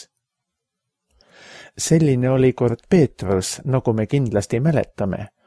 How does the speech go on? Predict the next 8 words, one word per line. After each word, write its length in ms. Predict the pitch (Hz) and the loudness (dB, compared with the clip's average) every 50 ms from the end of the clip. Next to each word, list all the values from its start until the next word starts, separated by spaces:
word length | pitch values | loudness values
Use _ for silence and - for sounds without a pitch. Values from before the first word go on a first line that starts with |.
| _ _ _ - | _ _ _ -4
aga 280 | 123 117 - 110 104 | -4 -2 -2 -2 -4
pärast 440 | - - 147 165 160 127 - - _ | -2 -2 0 0 0 0 -2 -6 _
tuli 240 | - 139 127 113 110 | 0 0 2 2 0
tal 220 | 104 - 104 98 98 - | 0 0 -2 -2 -2 -2
kibedasti 540 | - 175 - 120 110 - 123 120 - - 151 | -2 -2 -2 -2 -2 -2 -2 -2 -2 -2 0
nutta. 580 | 160 156 - - _ _ _ - - - 113 - _ _ _ _ _ _ _ _ _ _ _ _ _ _ _ _ _ _ _ - - - - - - | 0 0 0 -4 _ _ _ -12 -12 -12 -12 -16 _ _ _ _ _ _ _ _ _ _ _ _ _ _ _ _ _ _ _ -20 -20 -20 -20 -18 -6
Sest 420 | - - 139 120 - - - - - - | -2 0 0 0 0 -4 -6 -8 -6 -2
läksid 500 | 156 127 131 127 - - - 120 - | 0 0 0 0 -2 -2 -4 -4 -4